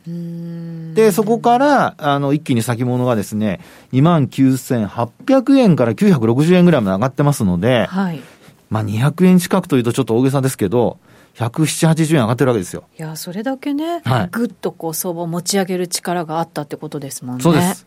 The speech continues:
Speaker 2: なんとたったの十分ですよ。
Speaker 1: おー、すごい。
Speaker 2: はい。なので、当時は、まあ、二万九千八百円とか七百円で、まあ、そういった形になったわけですけど、
Speaker 1: はい。
Speaker 2: まあ、今回もですね、まだエスキューまで時間ありますよね。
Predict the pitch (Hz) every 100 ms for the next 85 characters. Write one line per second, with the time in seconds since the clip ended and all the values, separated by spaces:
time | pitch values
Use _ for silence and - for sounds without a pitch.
0 | _ 139 147 104 117 165 165 156 196 117
1 | 87 - 143 - _ _ _ _ _ 160
2 | 156 160 143 - - 185 170 - - 117
3 | 101 87 _ _ _ - 196 180 139 180
4 | 156 113 - 247 190 196 262 226 127 151
5 | 160 110 127 143 139 104 - 113 110 139
6 | 123 123 101 - 127 123 120 95 101 120
7 | 139 139 120 104 127 254 196 95 - _
8 | 135 147 135 135 131 131 143 196 226 139
9 | 104 98 - 107 147 226 - - 170 147
10 | - 175 220 220 190 190 196 247 233 180
11 | 151 143 139 131 135 131 - 165 123 113
12 | 120 147 139 160 185 156 107 139 202